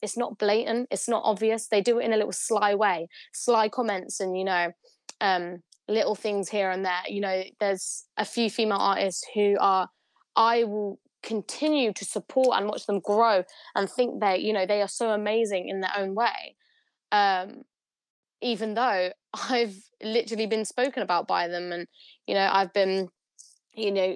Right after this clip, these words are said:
make, nasty comments have been made and things like that. So, but I hundred, I,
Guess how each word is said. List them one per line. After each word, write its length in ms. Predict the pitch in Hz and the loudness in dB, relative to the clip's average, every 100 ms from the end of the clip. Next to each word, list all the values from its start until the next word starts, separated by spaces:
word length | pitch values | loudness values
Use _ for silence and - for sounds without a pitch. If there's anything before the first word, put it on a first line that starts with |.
| - _ | -6 _
make, 260 | 220 208 - - | -4 -2 -2 -4
nasty 380 | 214 190 185 214 | 2 2 2 -2
comments 320 | 277 311 269 | 0 0 0
have 100 | 208 | 0
been 160 | 196 190 | 0 2
made 280 | 180 180 | 2 0
and 200 | 175 175 - _ _ - - _ | -2 -6 -10 _ _ -20 -20 _
things 220 | 254 233 | 2 4
like 140 | 233 226 | 4 2
that. 260 | 240 190 | 2 0
So, 400 | - 226 214 202 196 - _ | 0 2 4 4 2 -6 _
but 120 | 240 | -2
I 140 | - 240 | 2 2
hundred, 340 | 262 254 220 | 2 0 -2
I, 300 | - 220 202 | 0 0 0